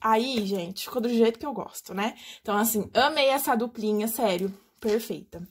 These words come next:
Usei também outra duplinha, o meu hidratante da linha Todo Dia. Esse daqui é o de mirtilo e framboesa, que também chegou por esses dias.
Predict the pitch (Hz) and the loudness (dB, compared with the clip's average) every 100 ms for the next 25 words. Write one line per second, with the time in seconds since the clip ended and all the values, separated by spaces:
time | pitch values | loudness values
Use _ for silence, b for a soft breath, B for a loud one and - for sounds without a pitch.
0 | B B B B - 359 415 349 311 311 | B B B B 2 6 6 4 0 0
1 | 240 240 240 262 339 320 262 - 233 220 | 0 2 2 2 2 -2 -4 -4 0 2
2 | 240 339 - _ _ _ _ _ - - | 2 0 -8 _ _ _ _ _ -16 -2
3 | 226 262 285 277 269 269 277 269 226 233 | 2 4 4 4 4 4 4 -2 -2 0
4 | 226 220 226 233 233 208 196 185 190 226 | 0 0 0 0 0 -2 -4 -4 -4 -6
5 | B B 226 233 226 226 220 233 240 226 | B B 0 2 2 2 2 2 0 0
6 | 233 233 254 233 202 202 214 - 311 330 | -2 -2 2 2 4 4 2 0 0 2
7 | 294 262 330 - 294 262 262 240 233 247 | 4 2 2 0 0 0 0 -2 -2 -2
8 | 220 196 208 208 | -2 2 2 0